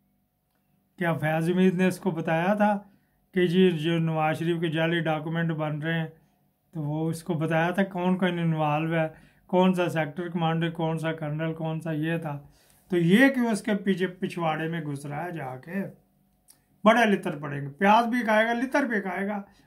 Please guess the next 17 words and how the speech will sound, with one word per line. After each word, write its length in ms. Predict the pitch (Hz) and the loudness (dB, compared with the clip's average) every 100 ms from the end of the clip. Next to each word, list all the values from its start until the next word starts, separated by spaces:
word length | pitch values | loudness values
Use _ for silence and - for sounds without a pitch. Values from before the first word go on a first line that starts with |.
| - | 0
बंदियाल 480 | 190 202 220 269 269 | 6 8 10 8 6
की 160 | 233 | 0
तरह। 280 | - 139 135 143 | -8 -10 -14 -14
ये 100 | 151 | -12
मैं 140 | 170 | -10
आपको 240 | 170 165 160 | -12 -12 -18
बता 200 | 147 135 | -18 -18
रहा 100 | 131 | -20
हूँ 200 | 135 _ _ _ _ _ _ _ _ _ _ | -20 _ _ _ _ _ _ _ _ _ _
भाई, 180 | 175 190 | 4 6
वो 100 | 196 | 6
आपको 440 | 185 180 180 - | 6 4 2 -4
ग्राउंड 500 | 175 143 156 170 202 | -6 -4 -2 4 6
में 160 | 220 220 | 6 4
ले 140 | 214 | 4
भी 180 | 214 220 | 2 4
आया, 220 | 214 214 | 4 4